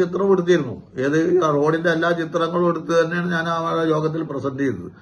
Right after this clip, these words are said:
അപ്പൊ അത് കാലതാമസം വരുമ്പോൾ അഞ്ചാറ് മാസമെങ്കിലും പിടിക്കും എസ്റ്റിമേറ്റ് ഉണ്ടാക്കിയിട്ട് ആ കാര്യങ്ങൾ ക്ലിയർ ആക്കാൻ.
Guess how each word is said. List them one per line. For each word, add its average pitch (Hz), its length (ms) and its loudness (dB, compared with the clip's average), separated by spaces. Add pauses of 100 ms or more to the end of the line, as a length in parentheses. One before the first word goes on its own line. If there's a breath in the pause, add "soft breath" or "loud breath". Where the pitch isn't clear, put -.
(500 soft breath)
അപ്പൊ 127 160 2 (160)
അത് 151 140 6 (260)
കാലതാമസം 196 680 6
വരുമ്പോൾ 190 320 6
അഞ്ചാറ് 196 320 2
മാസമെങ്കിലും 220 400 0
പിടിക്കും 156 340 -2
എസ്റ്റിമേറ്റ് 156 380 -4
ഉണ്ടാക്കിയിട്ട് 143 420 -4 (140)
ആ - 100 -2
കാര്യങ്ങൾ 147 420 0
ക്ലിയർ 120 260 -4
ആക്കാൻ. 101 240 -12